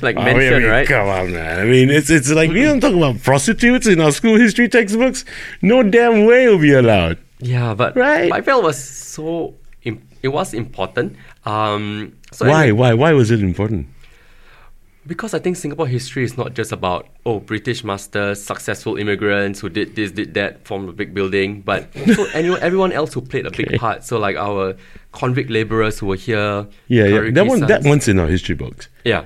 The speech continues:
Speaker 1: yeah.
Speaker 2: Right, that one, the, the, the convict laborers, like, um, Cathedral of the Good Shepherd was built by them too.
Speaker 1: Should be, yeah.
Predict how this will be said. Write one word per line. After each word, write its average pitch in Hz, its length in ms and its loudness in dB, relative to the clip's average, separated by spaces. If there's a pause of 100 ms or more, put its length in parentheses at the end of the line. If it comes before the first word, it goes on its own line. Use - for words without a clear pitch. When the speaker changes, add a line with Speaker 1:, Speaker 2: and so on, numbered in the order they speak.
(120)
Speaker 1:
yeah. - 180 -12
Speaker 2:
Right, 113 200 2
that 127 120 0
one, 117 120 2
the, 92 160 -2
the, 95 160 -2
the 98 180 2
convict 113 340 -2
laborers, 98 460 2
like, 98 240 0
um, 92 320 2 (460)
Cathedral 117 460 2
of 92 40 0
the 90 80 -2
Good 104 160 0
Shepherd 95 380 -2
was 80 140 -6
built 78 220 -4
by 80 140 -6
them 82 240 -4
too. 90 320 -4
Speaker 1:
Should 123 160 -8
be, 113 120 -8
yeah. 107 120 -10